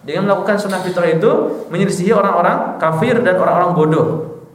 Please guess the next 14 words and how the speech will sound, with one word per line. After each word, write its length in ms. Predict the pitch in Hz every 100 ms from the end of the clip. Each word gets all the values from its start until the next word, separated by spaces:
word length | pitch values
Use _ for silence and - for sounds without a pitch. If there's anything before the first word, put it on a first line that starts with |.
| - _ -
Nah, 260 | 453 392
orang 140 | 180 170
bodoh 220 | 170 208
demikian, 580 | 170 165 170 175 139 -
ada 220 | - 151
yang 160 | 151 147
dibiarkan 560 | 143 143 147 143 160
rambutnya 400 | 151 147 - 160
sampai 480 | 160 151 156 165 -
bertahun-tahun, 800 | - 151 151 151 160 160 165 160
dibiarkan 480 | 135 143 147 160 160
kumisnya, 480 | 156 156 156 170 170
biarkan 480 | 147 151 170 170
ya, 160 | 143 107